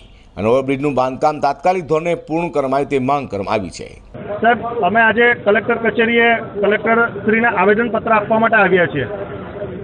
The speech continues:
Speaker 2: અમે કીમ ગામ ઓવરબ્રિજ માટે છેલ્લા કેટલાય સમયથી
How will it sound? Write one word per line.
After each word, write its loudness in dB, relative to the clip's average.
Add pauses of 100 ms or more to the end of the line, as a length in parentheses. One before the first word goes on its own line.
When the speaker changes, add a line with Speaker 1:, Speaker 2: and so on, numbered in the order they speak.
(100)
Speaker 2:
અમે 4 (600)
કીમ 2
ગામ 4 (540)
ઓવરબ્રિજ 2
માટે 4 (480)
છેલ્લા 4
કેટલાય 2
સમયથી 4